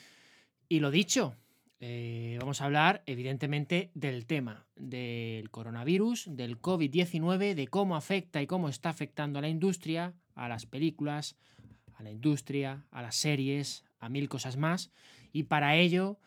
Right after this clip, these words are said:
desde el otro lado del mundo, también al otro lado del mundo que está a puntito de explotar, porque ellos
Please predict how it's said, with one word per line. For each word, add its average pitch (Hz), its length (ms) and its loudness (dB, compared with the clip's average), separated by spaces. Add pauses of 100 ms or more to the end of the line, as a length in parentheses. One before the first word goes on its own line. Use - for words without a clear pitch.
(240)
desde 151 340 0
el 143 60 2
otro 165 200 2
lado 165 220 6
del 160 140 4
mundo, 180 540 4 (1000)
también 180 300 4
al 196 120 6
otro 202 160 6
lado 202 100 8
del 190 100 6
mundo 196 220 4
que 156 80 0
está 190 240 0
a 175 140 4
puntito 180 500 6
de 165 80 4
explotar, 160 600 2
porque 135 280 -2
ellos 151 500 0